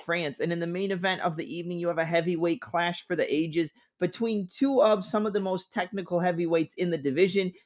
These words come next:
even though I think some people would call the one side not too technical. If you really look at his game and break it down for what it is, very, very technical striker overall. That's gonna be the number one ranked former title challenger in Ciryl Bongamin Gane,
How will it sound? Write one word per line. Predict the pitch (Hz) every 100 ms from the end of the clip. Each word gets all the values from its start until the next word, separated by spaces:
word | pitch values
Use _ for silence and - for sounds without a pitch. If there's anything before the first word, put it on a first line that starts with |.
| _
even | 180 190
though | 180
I | 170
think | 190 170
some | - 214 220
people | 208 180 170
would | 160
call | 147 175 165
the | 147
one | 156 175
side | 170 165 165
not | 147 - -
too | 262 262
technical. | - 175 - - 165 165 - _
If | 160
you | 185
really | 208 240 214
look | 208 208
at | 175
his | 139
game | 139 175 170 170 _ _ _ _ _ _ -
and | 170
break | 160 180 180
it | 151
down | 170 165
for | 165
what | 143 143
it | 143
is, | 175 165 - _ _ _ -
very, | 175 190
very | 170 165
technical | - 170 - 156 156 143
striker | - 151 151 - 135
overall. | 143 131 131 143 135 127 - _
That's | 185
gonna | - 202
be | 185
the | 196
number | 190 208 208
one | 185 202 208
ranked | 202 202 185
former | - 202 208 175
title | - 202 190
challenger | 170 - 196 196 180 190
in | 151
Ciryl | 147 - - 208 190 196 180 131
Bongamin | 185 196 185 170 156 165 185 185 165 -
Gane, | 156 190 202 202